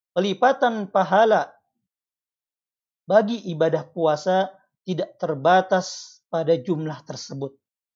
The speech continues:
"Bal yudha'ifuhu Allahu Azza wa Jalla ad'afan katsirah." Akan tetapi Allah Azza wa Jalla akan melipat gandakan pahala puasa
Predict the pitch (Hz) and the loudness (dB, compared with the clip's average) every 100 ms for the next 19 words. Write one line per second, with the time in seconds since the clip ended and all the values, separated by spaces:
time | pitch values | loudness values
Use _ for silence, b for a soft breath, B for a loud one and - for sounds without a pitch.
0 | _ _ _ _ _ 185 175 175 165 208 | _ _ _ _ _ 2 4 -2 2 6
1 | 208 196 - 185 185 180 185 208 208 180 | 6 2 -4 -2 -2 0 4 4 6 2
2 | 196 160 170 170 165 226 196 180 185 214 | 0 0 2 2 2 2 0 0 -2 0
3 | 220 226 220 190 175 156 156 139 - _ | 2 2 0 -4 -6 -6 -6 -8 -12 _
4 | _ _ _ _ _ _ _ - - 165 | _ _ _ _ _ _ _ -4 -2 -2
5 | 147 190 190 165 170 180 214 208 - - | 0 -2 -2 -6 0 4 6 4 -4 -2
6 | 233 180 180 170 151 180 202 196 180 190 | -2 0 0 0 0 0 2 0 0 -2
7 | 185 185 180 175 175 180 170 _ 170 165 | -2 -4 -4 -8 -8 -8 -10 _ -8 -6
8 | 160 165 214 214 190 170 143 - _ _ | -2 0 0 0 -2 -2 -10 -18 _ _
9 | _ _ _ _ 170 160 160 233 233 180 | _ _ _ _ -2 0 2 4 2 0
10 | - 165 156 - 180 190 196 - | -2 0 0 -2 -2 0 -2 -6